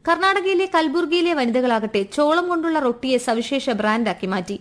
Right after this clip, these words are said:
ലോക പരിസ്ഥിതി ദിനം പരാമർശിച്ച പ്രധാനമന്ത്രി പൂനെയിലെ രമേശ് ഖർമേലയുടെ പ്രവർത്തനങ്ങൾ വിവരിച്ചു.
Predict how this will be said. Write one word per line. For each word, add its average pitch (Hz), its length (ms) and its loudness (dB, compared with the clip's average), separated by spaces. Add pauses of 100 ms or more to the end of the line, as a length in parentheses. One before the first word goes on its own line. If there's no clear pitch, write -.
(120)
ലോക 240 220 6
പരിസ്ഥിതി 233 480 -2
ദിനം 240 280 0
പരാമർശിച്ച 233 580 0
പ്രധാനമന്ത്രി 247 720 0
പൂനെയിലെ 320 420 2
രമേശ് 294 500 -2
ഖർമേലയുടെ 277 520 2
പ്രവർത്തനങ്ങൾ 233 640 -2
വിവരിച്ചു. 196 480 -4